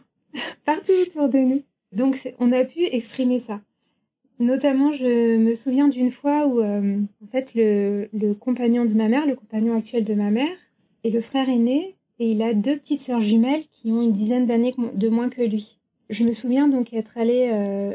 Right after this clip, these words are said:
chez mes parents, et, euh, et j'ai eu, euh, j'ai vraiment ressenti le besoin de lui en parler.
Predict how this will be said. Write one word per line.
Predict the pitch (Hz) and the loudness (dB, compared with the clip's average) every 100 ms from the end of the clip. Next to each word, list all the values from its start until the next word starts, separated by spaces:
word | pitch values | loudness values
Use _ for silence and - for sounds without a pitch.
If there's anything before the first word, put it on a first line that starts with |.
| - | -10
chez | - - 226 | -14 -8 -2
mes | 208 | 0
parents, | 214 202 254 370 370 - | 0 0 0 0 -6 -4
et, | 233 220 208 | 0 2 0
euh, | 202 196 196 202 208 - _ _ _ _ - | -2 -4 -6 -10 -16 -20 _ _ _ _ -6
et | 220 | 0
j'ai | 226 | 0
eu, | 233 262 285 | 2 2 2
euh, | 254 | 2
j'ai | 226 | 2
vraiment | 226 226 269 285 | 2 2 2 0
ressenti | 262 254 - | -2 -8 -4
le | 233 | -2
besoin | 233 233 247 | 0 0 0
de | 240 233 | 2 2
lui | 220 | 2
en | 214 | 0
parler. | 214 214 214 320 | -2 -2 -2 -2